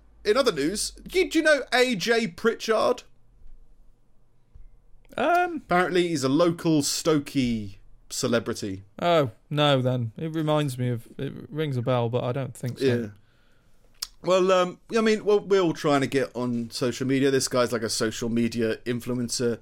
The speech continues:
Speaker 1: and dancer, apparently.
Speaker 2: Oh, great.
Speaker 1: Uh, his girlfriend was admitted to intensive care after filming a life hack video for Instagram. Everyone loves a life hack.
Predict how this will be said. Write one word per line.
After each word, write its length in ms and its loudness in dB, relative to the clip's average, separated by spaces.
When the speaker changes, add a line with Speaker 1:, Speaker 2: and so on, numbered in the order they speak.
Speaker 1:
and 340 -2
dancer, 640 0
apparently. 480 -8
Speaker 2:
Oh, 120 -6
great. 160 -2
Speaker 1:
Uh, 160 6
his 200 2
girlfriend 560 2
was 120 -4
admitted 500 0
to 120 -2
intensive 560 0
care 360 0
after 420 -4
filming 480 2
a 140 -2
life 340 2
hack 180 -2
video 400 0
for 140 -2
Instagram. 540 -2
Everyone 300 2
loves 160 0
a 60 4
life 240 2
hack. 380 -2